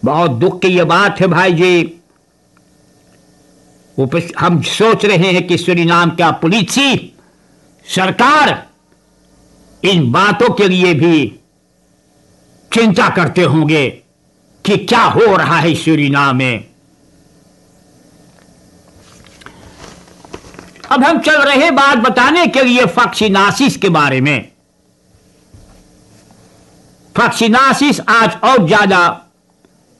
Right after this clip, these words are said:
लोग को फक्सिनेर होने लगा है।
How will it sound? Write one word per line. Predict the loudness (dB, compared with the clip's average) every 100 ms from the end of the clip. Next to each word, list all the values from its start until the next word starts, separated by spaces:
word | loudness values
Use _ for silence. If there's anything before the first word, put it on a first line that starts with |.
| -8
लोग | -2 0 0
को | 0
फक्सिनेर | 0 -2 0 0 2 0
होने | 2 2 2
लगा | 0 0 0 0
है। | -2 -4 -10